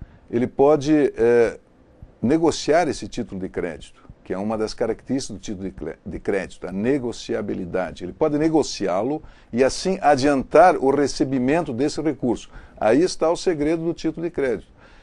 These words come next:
E mais o seguinte, essa negociabilidade, ela é facilitada pela legislação do título de crédito. A legislação, ela é rigorosa, exigindo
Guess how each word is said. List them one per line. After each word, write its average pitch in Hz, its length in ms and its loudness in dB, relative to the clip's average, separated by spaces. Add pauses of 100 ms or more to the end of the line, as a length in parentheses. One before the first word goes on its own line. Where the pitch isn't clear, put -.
(140)
E 120 180 4
mais 135 280 4
o 170 60 -4
seguinte, 147 560 -4 (440)
essa 139 320 2
negociabilidade, 135 1080 2
ela 127 140 2
é 117 40 0
facilitada 160 880 -2
pela 156 240 2
legislação 170 960 -2
do 113 100 -8
título 98 320 -8
de 90 60 -10
crédito. 78 340 -10 (380)
A 110 60 -2
legislação, 139 640 0
ela 143 240 4
é 110 100 2
rigorosa, 147 800 6
exigindo 120 720 -2